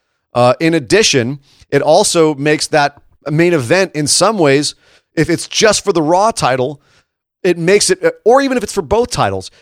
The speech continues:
it makes it a little bit more transparent about what you're gonna do because Becky's the only one, again, who doesn't have a title. So, uh, it's another aspect of the story where the, the hot shotting, the last minute changes alter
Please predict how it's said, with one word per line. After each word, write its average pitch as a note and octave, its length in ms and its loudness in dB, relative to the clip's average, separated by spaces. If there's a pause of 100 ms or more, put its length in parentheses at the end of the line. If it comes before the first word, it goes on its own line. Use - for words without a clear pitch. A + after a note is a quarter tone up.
(100)
it F3+ 160 -2
makes F#3+ 300 2
it - 20 4
a - 20 2
little F#3+ 140 2
bit F3+ 100 -4
more E3+ 140 0
transparent F#3 600 -2
about D3+ 220 0
what D#3 160 0
you're E3 100 -4
gonna F3+ 160 -4
do F#3 300 -2
because B2+ 280 -4
Becky's D#3+ 380 -2
the C#3+ 80 -6
only D#3+ 180 0
one, D3+ 140 -2
again, F3 300 -2
who D#3+ 60 0
doesn't C#3+ 200 2
have C#3 100 0
a C3+ 40 -2
title. - 480 -2 (760)
So, D3+ 420 2 (180)
uh, E3 100 -12 (400)
it's G3 260 -8
another F#3+ 360 2
aspect D3 460 0
of C3 60 -4
the B2 80 -2
story B2 380 0
where G#2 520 0 (960)
the, C3 420 -2 (120)
the B2+ 200 0
hot F3+ 340 -4
shotting, G2 440 -2
the A2+ 120 -2
last C#3 460 -2
minute D3 180 0
changes B2+ 680 -4 (420)
alter C#3+ 580 2